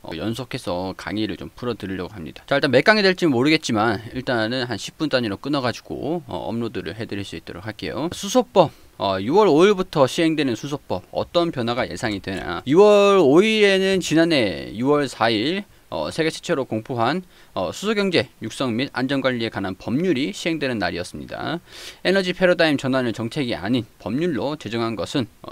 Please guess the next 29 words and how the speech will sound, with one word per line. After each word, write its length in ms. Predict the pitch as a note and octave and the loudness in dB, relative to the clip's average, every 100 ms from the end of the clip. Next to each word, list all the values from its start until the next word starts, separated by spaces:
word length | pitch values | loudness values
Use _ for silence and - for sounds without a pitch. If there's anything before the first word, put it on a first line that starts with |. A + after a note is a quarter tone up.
| - | -16
수소경제 460 | - A2+ G#2+ G2 | -10 -8 -6 -6
정책의 640 | F#2+ G2 - F#2+ G2 C#3 A#2+ | -8 -8 -6 -6 -2 -2 -2
연속성과 840 | G2 G#2+ A#2+ - G2+ G2 A#2 A#2 | -6 -8 -10 -6 -6 0 2 2
안-, 80 | A2+ - | 0 -2
안정적인 640 | B2 D3+ F3 C3 G#2 G#2 - | 0 2 2 2 0 -6 -6
산업 320 | C#3+ C#3 A2 | -2 0 -2
육성 260 | G2+ B2+ | -4 -6
방향을 540 | A2+ G#2 B2+ G#2 A#2+ D#3 | -4 -2 -2 -2 -4 -6
제시한다는 720 | B2+ G#2+ D3 C3 G2 G2 A2 - | -4 -4 0 0 -2 -4 -6 -8
큰 220 | - E3 | -6 -4
의미가 340 | G#2+ C#3+ C#3 A2 | -2 -2 -2 -4
있기 180 | A2 - | -8 -10
때문에 460 | - A#2+ F#2 A2+ A2+ - - | -2 -2 -2 -4 -6 -12 -14
우리가 300 | A#2+ C#3+ A2 | -6 -2 2
앞으로, 400 | C#3+ - A#2 D#3 - | 0 2 -2 -2 -6
어, 220 | - D#2+ G2+ | -10 -8 -8
수소 260 | C#3 D3+ | -6 -4
산업이, 720 | C#3 C#3 C3 A#2+ C3 D#3 D#3+ C#3+ - | 0 0 0 -2 0 2 2 -2 -8
어, 120 | F#2+ | -6
성장을 400 | D#3+ D#3+ C3+ A2+ | -4 -2 -2 0
하는 200 | B2 A#2+ | -2 -4
것들, 260 | - - G2 - E3 | -6 -10 -12 -10 2
어, 80 | C3+ | 4
우리 160 | D#3 | 4
가만히 300 | D3 D#3+ A3+ | 2 2 2
생각해보면은 720 | A#3 G#3+ A3+ G#3+ F#3+ F3+ E3+ D3+ | 0 0 0 0 2 2 2 2
이 140 | B2+ | 0
차 140 | - A#3+ | -2 2
전지 1300 | B3 A#3 G#3 G#3 G3 F#3+ F#3+ F#3 F3+ E3+ C3 E2 | 2 2 0 -2 0 0 0 0 2 2 0 -4